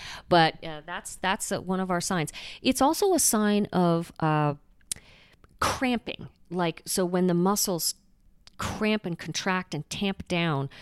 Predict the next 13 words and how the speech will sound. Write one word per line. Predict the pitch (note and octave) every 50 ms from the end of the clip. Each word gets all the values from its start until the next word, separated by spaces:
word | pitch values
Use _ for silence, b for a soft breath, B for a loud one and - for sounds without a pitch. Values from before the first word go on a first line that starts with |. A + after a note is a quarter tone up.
| B B
so | B - - F#3 F3
that | E3+ E3+ E3
they're | - F3 D#3+ - - F3
constricting, | D#3 - - - - - - B3+ C4+ - - - - D#3 C#3+ C#3+ C#3+ C#3+ D3 B B B B B B B B B B B _ _ _ -
uh, | E3+ E3 D#3 D3+ D3 D3 C#3+ -
the | - D#3
tube | - - - - - C#4 B3+ G#3 D#3 - -
to | -
be | - F3
very | E3 F3+ F3 F3 E3+ E3 D#3+ -
small | - - - - D#3 C#3+ C3 - - - - -
and | - D#3+ D#3 D#3
narrow, | C#3+ C3+ C3+ C3 C3 C3 C3+ C3+